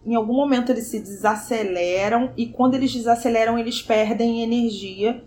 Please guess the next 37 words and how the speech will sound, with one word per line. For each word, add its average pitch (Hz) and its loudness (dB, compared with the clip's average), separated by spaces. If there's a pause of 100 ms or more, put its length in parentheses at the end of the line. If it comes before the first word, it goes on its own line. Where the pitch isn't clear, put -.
(220)
em 226 -2
forma 220 2
de 214 -2
onda, 214 0
que - -6
a 202 0
gente 208 -4
chama 202 -2
de 202 -4
energia 202 0
de - -10
frenagem 170 -2
ou 185 2
bremsstrahlung, 175 -2 (520)
que 233 2
é 214 6
esses, 285 2
são 233 2
esses 302 -4 (220)
fótons, 226 0 (300)
né, 196 -2
que 233 -8
são 180 -6
raio-x, 165 -6
né, 180 -6
que - -16
são 165 -6
ondas 202 4
eletromagnéticas, 170 -6
é 165 0
a 160 -2
mesma 220 2
natureza 180 -2
da 160 -4
luz, 202 -2
só 190 -4
que 208 -6